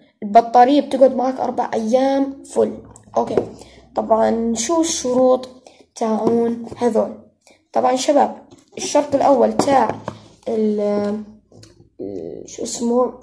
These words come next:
الآيباد، اللي هو آيباد هواوي بي ناين لايت. هذا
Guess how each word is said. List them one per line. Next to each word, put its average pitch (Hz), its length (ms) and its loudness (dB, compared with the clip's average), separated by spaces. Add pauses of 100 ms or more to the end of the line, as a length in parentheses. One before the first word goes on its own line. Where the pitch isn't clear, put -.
(140)
الآيباد، 247 1160 4 (1120)
اللي 214 200 -2
هو 208 380 -2
آيباد 220 360 2
هواوي 220 680 0 (960)
بي 233 140 4
ناين 214 340 4
لايت. 214 320 -2 (560)
هذا 277 560 4